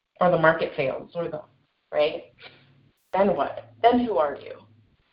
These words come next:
Then what makes you happy? And it's kinda like, you know, of course that is,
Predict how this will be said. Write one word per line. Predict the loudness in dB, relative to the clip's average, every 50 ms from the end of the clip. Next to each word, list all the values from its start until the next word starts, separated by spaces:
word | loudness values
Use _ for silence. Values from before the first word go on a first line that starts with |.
| _ _ _ _ _ _ _ _ _ 0
Then | 2 4 4
what | 4 2 0
makes | -2 -6 -12 -12 -14
you | -16 -14
happy? | -12 -10 -12 -12 -14 -18 -20 -20 _ _ _ _ _ _ _ _ _ _ _ _ _ _ _ _ _ _ _ _ _ _ _ _ _
And | -2 2 4
it's | 4 4 2 0 -4
kinda | -4 -2 0 0
like, | 0 2 2 2 2 0 -4 -20 -20 _ _ _ _ _ -10
you | -6 -6
know, | -4 -4 -6 -8 -10 -14 -18 _ _ _ _ _ _ _ _ _ _ _ _ _ _ _ _ _ _ _ -16
of | -14 -12
course | -6 -2 0 0 0 0 -2 -4 -4
that | -4 -4 -4 -6 -12
is, | -14 -12 -10 -10 -10